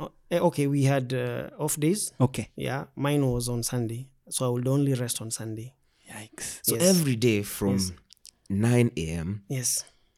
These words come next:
Speaker 3: from Monday to Saturday,
Speaker 1: Yes, yes.
Speaker 3: you're battering your body.
Speaker 1: Yes, yes.
Speaker 2: For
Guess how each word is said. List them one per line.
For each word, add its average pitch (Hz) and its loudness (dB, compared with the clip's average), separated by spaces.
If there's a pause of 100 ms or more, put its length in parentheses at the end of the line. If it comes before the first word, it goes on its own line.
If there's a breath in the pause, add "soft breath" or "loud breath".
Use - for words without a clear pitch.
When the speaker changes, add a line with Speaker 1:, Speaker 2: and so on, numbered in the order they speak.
(800)
Speaker 3:
from 95 -2
Monday 120 4
to - -4
Saturday, 85 -4
Speaker 1:
Yes, 139 0
yes. 120 -4
Speaker 3:
you're 98 0
battering 107 0
your 85 -2
body. - -6
Speaker 1:
Yes, 156 4
yes. - -2
Speaker 2:
For - 2